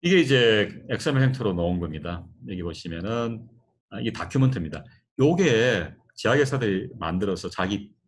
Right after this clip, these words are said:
이피씨아이 딜에 넣든 아니면 클라우드 서-, 사스 서비스를 하는 데다가, 아, 예, 집어넣게 됩니다. 그래서 여기 보시면은, 아, 이피씨아이에스 헤드에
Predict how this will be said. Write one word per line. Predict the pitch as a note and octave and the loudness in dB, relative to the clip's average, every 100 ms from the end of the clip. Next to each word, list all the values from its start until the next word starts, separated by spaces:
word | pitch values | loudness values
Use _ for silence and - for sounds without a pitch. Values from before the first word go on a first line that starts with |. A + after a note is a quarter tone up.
| _ - | _ -8
이피씨아이 | B2+ B2+ A2+ A2 F#2 | -6 -4 -4 -4 -6
딜에 | - A2 | -6 -6
넣든 | F2+ D#2 - F2 E2+ E2+ - _ | -8 -10 -10 -10 -10 -14 -20 _
아니면 | F#2 G#2+ | -8 -6
클라우드 | G2+ C#3 C3+ C#3 | -4 -2 -2 -2
서-, | B2+ - B2+ | -6 -8 -8
사스 | G3 D#3+ | -6 -6
서비스를 | C3+ G#2 G2+ E2+ | -6 -8 -8 -12
하는 | E2+ E2 F2+ | -12 -12 -14
데다가, | - D#2 D2+ D2+ C2+ - | -14 -12 -12 -14 -18 -20
아, | - _ _ _ | -20 _ _ _
예, | G#2 - | -20 -14
집어넣게 | B2+ G2 F2 - | -8 -8 -8 -14
됩니다. | E2 _ _ _ _ _ _ _ _ _ | -20 _ _ _ _ _ _ _ _ _
그래서 | G2+ A2+ | -8 -4
여기 | G2+ | -2
보시면은, | F2+ F#2+ F2 F2 G2+ G#2 G2+ - _ _ _ | -4 -6 -6 -6 -4 -6 -8 -14 _ _ _
아, | E2+ E2 E2 E2+ E2+ - - | -8 -6 -6 -4 -6 -6 -6
이피씨아이에스 | C3 C3+ C3 - F2 F2+ F#2 - F#2 | -4 -2 -4 -6 -2 0 -2 -6 -6
헤드에 | G#2 F#2+ E2+ D#2+ A2 D#3+ | -6 -6 -6 -6 -8 -10